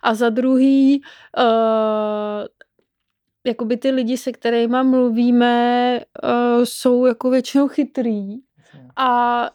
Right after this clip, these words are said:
Speaker 2: Tak.
Speaker 1: jako dost o sobě
Speaker 2: Mhm.
Speaker 1: přemýšlej a jsou, fakt si jako uvědomujou, že vlastně ta, ten, ten, jako když tomu budeme říkat talent, jako f-,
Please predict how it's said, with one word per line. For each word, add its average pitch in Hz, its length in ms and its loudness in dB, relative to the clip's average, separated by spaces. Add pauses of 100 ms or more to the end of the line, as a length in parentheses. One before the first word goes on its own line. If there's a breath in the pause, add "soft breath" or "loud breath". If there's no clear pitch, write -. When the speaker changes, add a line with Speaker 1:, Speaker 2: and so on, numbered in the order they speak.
Speaker 2:
Tak. 254 100 -2
Speaker 1:
jako 247 340 -2
dost 226 380 -4
o 247 60 -6
sobě 262 280 -2
Speaker 2:
Mhm. 269 60 -4
Speaker 1:
přemýšlej 247 1000 0
a - 80 -4
jsou, - 160 -8 (160)
fakt 233 180 -8
si - 100 -6
jako 254 200 -6
uvědomujou, 254 1000 2
že 247 160 0
vlastně 233 720 -4
ta, 226 400 0
ten, 233 280 -6 (120)
ten, 226 200 -4 (220)
jako 220 240 -12
když 202 160 -12
tomu 226 160 -6
budeme 214 140 -4
říkat 226 280 -10
talent, 220 280 -4
jako 226 200 -6
f-, 226 160 -10